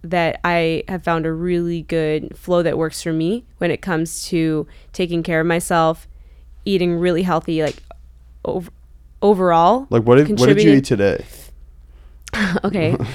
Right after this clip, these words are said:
Speaker 1: Um, I had, so I'm doing Whole thirty. So I have a meal prep service from Territory Foods. And I had for breakfast,
Speaker 2: Shout out
Speaker 1: um,
Speaker 2: Territory Foods. S-,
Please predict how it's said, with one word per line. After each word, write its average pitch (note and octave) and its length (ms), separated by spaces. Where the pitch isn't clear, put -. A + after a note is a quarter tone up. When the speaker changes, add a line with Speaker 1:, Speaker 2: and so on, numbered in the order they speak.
Speaker 1:
Um, F3+ 260
I G3+ 100
had, F#3+ 420
so - 120
I'm F#3 80
doing F#3 160
Whole F3+ 140
thirty. D#3 420
So D#3+ 380
I E3+ 140
have D#3+ 380
a D#3+ 60
meal E3 220
prep - 280
service D#3+ 260
from D#3+ 140
Territory D#3 460
Foods. D#3+ 480
And D#3+ 480
I F3 80
had D#3 360
for E3+ 140
breakfast, - 800
Speaker 2:
Shout - 220
out E2 80
Speaker 1:
um, E2 40
Speaker 2:
Territory F2+ 400
Foods. - 480
S-, - 180